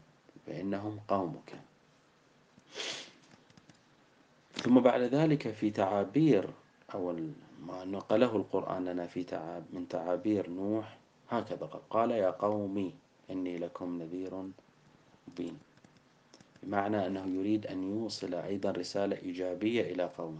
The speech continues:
بأنني من-، منكم ومشفق عليكم ومريد الخير لكم وحريص على سعادتكم،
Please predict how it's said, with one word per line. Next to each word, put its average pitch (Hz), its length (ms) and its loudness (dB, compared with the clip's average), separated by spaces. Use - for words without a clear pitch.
بأنني 95 600 -6
من-، 123 340 0
منكم 110 500 0
ومشفق 92 720 -8
عليكم 98 600 -2
ومريد 95 880 -4
الخير 101 480 2
لكم 95 460 0
وحريص 104 640 -6
على 92 480 -4
سعادتكم، 87 840 -6